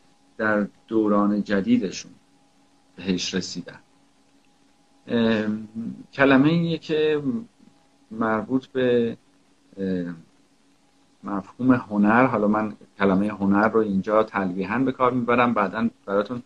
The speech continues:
توضیح می‌دم مسئله تو-، اه، معادل قرار دادن آرت و هنر چه مشکلاتی می‌تونه داشته باشه. اه، به هر حال، اه، در دوران جدید غربی‌ها در،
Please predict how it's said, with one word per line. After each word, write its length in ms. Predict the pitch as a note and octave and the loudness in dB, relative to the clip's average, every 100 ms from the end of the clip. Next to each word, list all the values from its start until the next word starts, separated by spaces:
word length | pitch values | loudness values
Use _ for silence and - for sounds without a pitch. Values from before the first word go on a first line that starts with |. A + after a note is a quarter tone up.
| _ _ _ _ | _ _ _ _
توضیح 380 | A2+ G#2 B2+ A2 | 2 4 4 2
می‌دم 260 | F#2 F#2 | 0 -2
مسئله 640 | F2+ F2 - F#2 F#2 F#2 F2+ - _ _ _ _ _ G2 F#2+ - _ _ _ - | -4 -6 -10 -6 -4 -4 -8 -16 _ _ _ _ _ -8 -6 -8 _ _ _ -4
تو-، 100 | A2+ | -2
اه، 540 | G#2+ D2+ G#2 G2+ F#2 - - | -2 -2 -2 0 -2 -6 -8
معادل 500 | G#2+ A2 G#2+ G2+ G2+ | 0 2 4 4 0
قرار 300 | G2 G2+ G2+ | 0 -2 -2
دادن 340 | G2 G#2+ G#2+ G#2+ F#2 - | -2 -4 -4 -6 -12 -6
آرت 300 | G2+ G2+ G#2+ | -2 0 -2
و 60 | |
هنر 340 | G2 F#2+ G2 G2+ | -8 -6 -4 -6
چه 180 | - G#2 | -8 -6
مشکلاتی 560 | G2 - F#2+ F#2+ F#2+ | -6 -6 -6 -8 -6
می‌تونه 300 | F#2 - G2 | -12 -10 -10
داشته 300 | F#2 - F#2 | -10 -10 -14
باشه. 420 | F2+ F2+ - A#1+ - _ _ _ _ _ _ _ _ _ | -16 -16 -18 -20 -20 _ _ _ _ _ _ _ _ _
اه، 380 | C3 C3 B2+ B2+ A2+ - _ _ _ _ _ _ _ _ _ _ | 2 6 6 4 -4 -14 _ _ _ _ _ _ _ _ _ _
به 100 | C#3+ | 2
هر 180 | C#3+ D3 | 6 6
حال، 440 | C#3 E3+ F#3 - - _ _ - | 6 6 6 2 -4 _ _ -16
اه، 80 | A#2+ A#2+ - - _ _ _ - | -12 -12 -14 -18 _ _ _ -2
در 160 | C#3 C3 | 4 6
دوران 400 | C#3 C3+ C#3 C3 | 6 4 4 2
جدید 360 | B2+ B2 D#3+ | 2 0 -4
غربی‌ها 580 | - B2+ A2 G#2 G#2+ B2+ | -4 -2 -2 -4 -6 -2
در، 200 | B2+ | -2